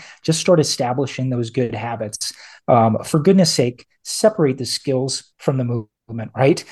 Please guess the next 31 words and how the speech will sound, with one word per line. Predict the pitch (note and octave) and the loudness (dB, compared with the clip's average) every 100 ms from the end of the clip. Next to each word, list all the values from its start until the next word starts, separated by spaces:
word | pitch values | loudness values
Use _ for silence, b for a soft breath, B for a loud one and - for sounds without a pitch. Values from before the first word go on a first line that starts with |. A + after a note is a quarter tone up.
| B - | B -2
You | C#3 | 2
talked | D#3+ C#3+ - | 4 4 2
about | C#3+ C3 | 2 2
Quarterback, | - D#3 D3+ C#3 C3 C3 | 2 2 4 2 -2 0
that | C#3 | -2
Netflix | C3 C3+ - C3+ - | -2 -6 -6 -8 -2
documentary. | C3 B2 C3 B2+ C3 B2+ | -2 -2 -2 -2 -2 -4
Do | C3 F3+ | -2 0
not | F#3 D3 B2+ | 2 0 -2
do | B2+ B2 A#2+ b b | -2 -2 -4 b b
what | C3 - | -6 -4
Patrick | B2+ A#2+ C3+ | -4 -4 -6
Mahomes | C3 B2 C3 B2+ B2 | -4 -2 -2 -2 -2
was | B2 A#2 | -2 0
doing, | C3 B2 B2 B B - | -2 0 -4 B B -4
right? | B2+ C3 C#3 | 2 2 0
Try | - D3+ D3+ | -4 -2 0
not | D#3+ D#3+ | 0 -2
to | D#3 | -2
do | C#3 | -2
any | C#3 C3+ | -2 -4
sort | C3 D3 C#3 | -6 -4 -4
of | C3 | -4
loaded | B2+ C3+ C3 | -6 -4 -4
exercise | B2+ A#2+ - C3 C3 B2 B2 | -6 -10 -8 -4 -2 0 0
and | B2 A2 | -4 -6
confuse | B2 - C#3+ C#3 C3+ | -8 -6 0 0 0
your | A#2+ | -2
central | A2+ C3+ B2+ C3 | -4 -4 -6 -4
nervous | B2 A#2+ C3 | -2 0 -2
system. | - C3 - C#3 B2 | -2 -6 -2 -4 -4